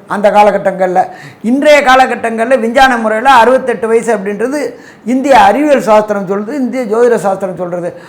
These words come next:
அப்போ ஒரு மனுஷன் சராசரி தன்னுடைய வாழ்க்கையில மூணு முறை இந்த அஷ்டமத்து சனி, அர்த்தாசிரம சனி, ஏழரை சனி பெயர்ச்சிகளை பார்க்கக்கூடிய வாய்ப்புகள் உண்டு. அடுத்தது பார்த்து நமக்கு இந்த சனி பெயர்ச்சியில வந்த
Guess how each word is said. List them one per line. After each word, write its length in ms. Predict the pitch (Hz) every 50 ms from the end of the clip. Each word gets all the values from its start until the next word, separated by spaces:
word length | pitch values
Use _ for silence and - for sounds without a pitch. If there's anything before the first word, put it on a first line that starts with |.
| - - -
அப்போ 280 | 240 262 - 294 277 247
ஒரு 180 | 240 254 247
மனுஷன் 380 | 240 233 254 285 254 294 285 254
சராசரி 560 | 226 233 208 233 254 254 240 254 262 269 -
தன்னுடைய 440 | 254 226 220 220 214 214 202 185 170
வாழ்க்கையில 640 | 175 202 220 220 - - 185 165 147 143 170 190 - - - - - - _ -
மூணு 360 | 196 233 302 320 330 311 294
முறை 240 | 247 220 220 226 262 269 - - - -
இந்த 360 | 196 208 220 233 233 - - -
அஷ்டமத்து 420 | - 185 180 - 247 247 233 - 202
சனி, 300 | 185 156 196 180 214 233
அர்த்தாசிரம 520 | 214 180 185 190 240 240 226 180 202 190
சனி, 280 | 185 170 185 190 220 233
ஏழரை 420 | 196 196 214 233 233 226 220 208
சனி 240 | - 190 185 202 180
பெயர்ச்சிகளை 540 | - 180 185 190 185 - 185 175 196 247 277 - - - - - - - - -
பார்க்கக்கூடிய 580 | 254 262 262 254 233 - 185 202 202 220 233
வாய்ப்புகள் 440 | 202 190 190 190 190 196 160 175 170
உண்டு. 400 | 170 175 165 165 170 170 - - - - - - -
அடுத்தது 440 | 226 262 262 - 311 302 277 240 185
பார்த்து 260 | 226 220 - 254 233
நமக்கு 340 | 220 208 202 196 208 202 190
இந்த 160 | 202 190 185
சனி 260 | 175 - 233 269 320
பெயர்ச்சியில 520 | 277 240 269 247 240 240 240 220 214 202 196
வந்த 460 | 190 190 190 190 185 180 202 - -